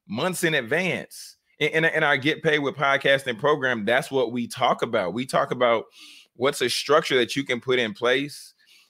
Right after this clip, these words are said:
and how does that work for you most effectively, right? So find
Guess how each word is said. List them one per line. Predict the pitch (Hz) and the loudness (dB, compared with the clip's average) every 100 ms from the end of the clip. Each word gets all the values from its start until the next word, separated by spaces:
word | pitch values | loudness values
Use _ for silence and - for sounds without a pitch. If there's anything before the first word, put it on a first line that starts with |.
| - | -6
and | 127 110 | -4 -4
how | 117 127 | 0 0
does | 131 117 | 0 2
that | 127 110 | 2 2
work | 123 135 | 2 0
for | - 120 | 0 -2
you | 120 | -2
most | 117 117 123 | -2 -2 -2
effectively, | 90 - 139 190 123 92 87 69 _ _ _ _ _ _ _ _ _ | -6 0 0 2 -4 -6 -10 -14 _ _ _ _ _ _ _ _ _
right? | 127 165 156 - - | -2 0 -2 -8 -20
So | - 160 135 | -2 0 0
find | - - 151 180 190 196 180 | -2 -2 2 2 2 2 -2